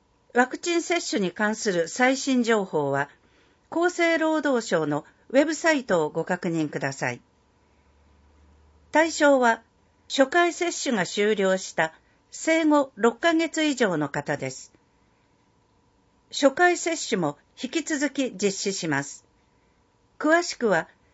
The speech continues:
市ウェブサイトをご確認ください。接種券、接種券付き予診票。令和五年秋開始接種の準備が整い次第、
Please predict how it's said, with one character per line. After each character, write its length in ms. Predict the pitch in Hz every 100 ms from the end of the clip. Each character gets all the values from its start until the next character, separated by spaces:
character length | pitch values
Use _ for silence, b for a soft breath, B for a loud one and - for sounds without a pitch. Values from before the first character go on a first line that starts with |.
| -
市 360 | - 339 320 -
ウ 40 | 254
ェ 80 | 320
ブ 80 | 311
サ 180 | 330
イ 100 | 311
ト 200 | 262 214
を 60 | 160
ご 120 | 165
確 240 | 202 190 190
認 220 | 175 165
く 100 | 165
だ 140 | 147
さ 180 | - 139
い。 80 | 131 _ _ _ _ _ _ _ _ _ _ _ _ _ _ _ _ _ _ _ _ _
接 360 | - 294 277 -
種 120 | 381
券、 320 | - 208 143 - _ _ _ _ _ _
接 360 | - - 233 -
種 100 | 311
券 260 | 302 294 269
付 300 | 254 - 214
き 60 |
予 100 | 196
診 260 | 196 247 220
票。 400 | 185 180 156 143 _ _ _ _ _ _ _ _ _ _ _ _ _ _ _ _ _
令 320 | - 320 359 277
和 120 | 185
五 160 | 165
年 300 | 185 175 170 - _ _ _ _
秋 280 | 302 311 311
開 280 | 262 285 277
始 140 | 269
接 300 | 277 277 -
種 120 | 185
の 120 | 165
準 260 | 160 269 247
備 120 | 196
が 140 | 156 143
整 440 | 170 - 240 240
い 80 | 214
次 180 | - 190
第、 220 | 151